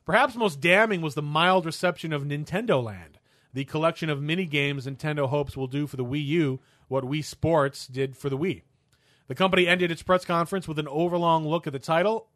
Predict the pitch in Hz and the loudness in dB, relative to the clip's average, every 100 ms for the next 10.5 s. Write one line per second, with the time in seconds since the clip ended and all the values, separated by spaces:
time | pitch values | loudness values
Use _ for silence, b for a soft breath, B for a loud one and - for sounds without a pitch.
0 | - 160 170 175 160 143 147 151 151 147 | 0 0 2 -2 -2 -2 0 0 -2 2
1 | 147 143 147 127 127 - 156 - 165 160 | 2 2 0 -2 -10 -4 -4 -2 2 2
2 | 151 139 127 - 131 123 117 _ _ _ | 2 0 -4 -12 -6 -4 -4 _ _ _
3 | - 123 135 139 - 135 127 123 120 110 | -10 -4 -2 -4 -6 -2 0 0 -2 -6
4 | - _ 104 - 117 98 80 _ _ _ | -20 _ -12 -10 -10 -14 -20 _ _ _
5 | _ _ _ _ _ _ _ _ 147 - | _ _ _ _ _ _ _ _ -4 0
6 | 269 254 220 233 226 - 202 208 208 185 | 0 2 4 4 2 0 4 4 2 -2
7 | 175 - 190 180 170 151 185 185 185 175 | -6 -2 -2 0 -4 -4 -2 -2 -2 -4
8 | 165 - 175 233 - 180 147 151 143 143 | -4 -2 0 0 0 -2 0 0 2 2
9 | 139 139 143 127 131 135 156 143 - - | 2 0 0 -2 -8 -4 -4 -4 -8 -8
10 | - 202 143 95 | -2 0 0 -4